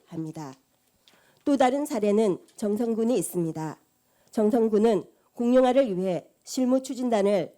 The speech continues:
우선 구성하고 용역을 했는데, 용역 결과 완전 공영제가 결국은 비용을 절약할 수 있다는 결론을 얻었습니다. 이 결과를 토대로 정선군은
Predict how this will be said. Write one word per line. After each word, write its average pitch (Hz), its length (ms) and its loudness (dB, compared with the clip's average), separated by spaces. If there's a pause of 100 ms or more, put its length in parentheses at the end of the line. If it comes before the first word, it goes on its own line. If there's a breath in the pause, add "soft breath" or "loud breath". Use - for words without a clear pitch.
우선 226 320 -4
구성하고 196 760 -2 (480 soft breath)
용역을 233 420 2
했는데, 175 640 -2 (220)
용역 226 340 0
결과 175 520 -2 (260 soft breath)
완전 226 460 2
공영제가 208 800 0 (240)
결국은 196 540 0 (380)
비용을 269 420 2
절약할 247 360 -2
수 262 120 -4
있다는 196 560 -2 (160)
결론을 214 640 0
얻었습니다. 160 800 -8 (1000 soft breath)
이 262 180 4
결과를 208 520 0
토대로 170 580 -4 (180)
정선군은 196 720 0